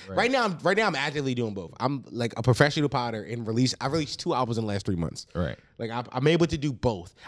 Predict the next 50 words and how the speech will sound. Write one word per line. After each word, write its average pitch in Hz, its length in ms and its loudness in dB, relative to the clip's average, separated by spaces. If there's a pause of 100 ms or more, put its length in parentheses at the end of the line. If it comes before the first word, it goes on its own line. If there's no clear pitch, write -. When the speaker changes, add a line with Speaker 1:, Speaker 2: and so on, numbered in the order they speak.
Speaker 2:
I - 60 0
just - 80 -2
had 151 60 -4
to 143 60 -2
get 151 160 -2
to 139 80 -6
the - 60 -8
point 131 160 0
where 120 80 4
you 104 60 -2
could 101 140 -2
do 123 120 8
it. 113 40 8
And 110 80 4
I 110 40 4
do 131 160 0
tell 131 240 4
that 120 220 -2
guy 123 320 0 (380)
who's 113 180 -4
skinny, 135 440 -2
wearing 117 220 -4
a 104 40 -6
yellow 117 340 2
hoodie 113 300 0
and 95 60 -2
a 87 60 -4
beanie, 85 520 -2 (340)
and 104 100 -2
I 107 40 -2
say, 95 400 -2 (500)
I 80 120 -6
remember 104 300 0
this 87 140 -4
guy, 90 120 -4
the 98 80 0
exact 104 260 0
fit 98 140 0
I - 20 2
had 90 160 0
on, 87 140 -2
on 90 120 -6
every 92 200 0
live. 85 340 -4 (180)
Speaker 1:
Orange 92 300 -6
beanie. 92 420 -4
Speaker 2:
Orange 110 280 -2
beanie, 90 400 -2
yeah. 101 140 -4
Speaker 1:
Mm-hmm. 76 160 -8